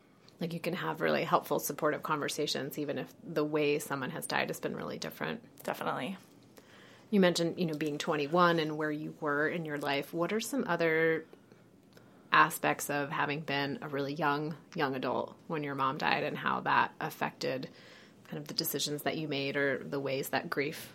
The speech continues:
Speaker 1: showed up for you?
Speaker 2: I think still being in that sort of college mindset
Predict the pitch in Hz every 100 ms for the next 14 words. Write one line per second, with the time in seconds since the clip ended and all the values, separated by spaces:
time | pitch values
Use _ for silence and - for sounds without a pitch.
0 | - - 147 143 - - 73 62 - 180
1 | - - _ _ _ _ _ _ _ _
2 | _ _ _ - 196 202 226 220 220 -
3 | - - - 185 170 170 170 175 175 -
4 | - - _ - - - - 170 165 165
5 | 160 160 151 160 - _ - - 160 -
6 | - - 160 160 180 175 160 160 160 -
7 | 160 160 156